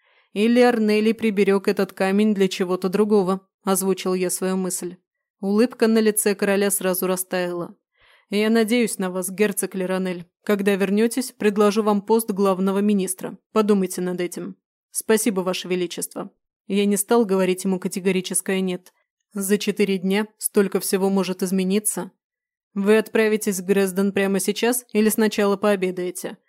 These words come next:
Могу распорядиться накрыть стол в гостевых покоях», любезно предложил монарх. «Нет, благодарю, Ваше Величество, но я перекушу в дороге. Перед отбытием я хотел бы взглянуть на хранилище и метку леди Элизы Ханшир.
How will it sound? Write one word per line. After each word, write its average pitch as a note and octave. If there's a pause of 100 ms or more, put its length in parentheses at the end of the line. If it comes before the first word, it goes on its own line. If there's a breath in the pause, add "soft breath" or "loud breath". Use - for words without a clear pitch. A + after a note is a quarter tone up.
(220)
Могу G#3+
распорядиться G3
накрыть F#3
стол G3+
в F#3+
гостевых F#3+
покоях», F#3+ (480)
любезно G3+
предложил F#3+
монарх. F#3+ (640 soft breath)
«Нет, A3
благодарю, G3
Ваше F#3+
Величество, F#3
но G#3+
я A3+
перекушу F#3+
в F3+
дороге. F3+ (180)
Перед G#3
отбытием G3
я G3+
хотел G3+
бы F#3+
взглянуть G3+
на F#3+
хранилище G3 (160)
и A3+
метку A3
леди G3
Элизы G3
Ханшир. F#3+